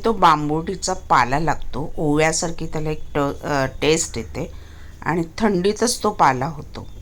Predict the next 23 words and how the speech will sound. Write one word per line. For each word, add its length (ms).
आपोआप 540
उगवतो 420
जमिनीवरती. 840
त्याचा 300
अरोमा 640
एक 240
मस्त 380
असतो, 480
गरम 360
आहे 220
फक्त 500
तो 80
पाला, 400
म्हणजे 160
त्याची 160
चव 360
अप्रतिम 540
असते. 320
मीठ, 440
सगळे 280
मसाले 500
घालून 320
घेतलेत. 360